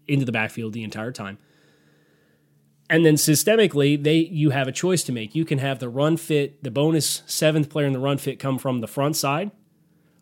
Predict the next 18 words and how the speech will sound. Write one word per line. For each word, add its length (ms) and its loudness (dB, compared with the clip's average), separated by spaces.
which 260 0
would 140 2
be 120 4
the 120 2
nickel 280 2
defender, 640 -2
or 240 4
it 80 0
can 160 0
be 140 4
the 80 2
backside 560 0
safety 340 0
who 160 -2
sits 300 -2
on 140 -4
the 60 -6
hash 600 -2